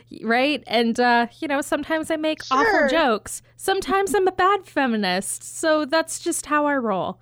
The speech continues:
Speaker 1: Anyways, let's get on to the movie, 'cause, uh, I'm done talking about this bullshit. Um,
Speaker 2: Yeah.
Speaker 1: okay.
Speaker 2: And this week, we did Howl's Moving Castle from Hayao Miyazaki and Studio Ghibli.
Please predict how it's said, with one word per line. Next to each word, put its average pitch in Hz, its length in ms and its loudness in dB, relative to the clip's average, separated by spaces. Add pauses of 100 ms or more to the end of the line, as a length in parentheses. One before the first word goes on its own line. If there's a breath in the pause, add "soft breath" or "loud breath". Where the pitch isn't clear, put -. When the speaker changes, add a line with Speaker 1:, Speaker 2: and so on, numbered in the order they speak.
(480 loud breath)
Speaker 1:
Anyways, 277 600 2 (160)
let's 453 320 -2
get 359 180 2
on 320 200 4
to 269 120 -12
the 247 100 -2
movie, 226 360 2
'cause, 202 480 -2
uh, 196 340 0 (400)
I'm 277 320 -4
done 208 180 0
talking 180 320 -4
about 165 220 -6
this - 160 -12
bullshit. - 540 -14 (600 loud breath)
Um, 214 280 4
Speaker 2:
Yeah. 202 100 2 (360)
Speaker 1:
okay. 262 200 0
Speaker 2:
And 285 300 2 (160)
this 440 360 0
week, 311 500 -2 (340 loud breath)
we 339 220 4
did 285 480 4 (420 soft breath)
Howl's 392 520 2
Moving 285 500 0
Castle 208 840 -4
from 202 220 -6
Hayao 240 420 0
Miyazaki 214 840 -2
and 202 160 -4
Studio 220 600 -4
Ghibli. 190 680 -12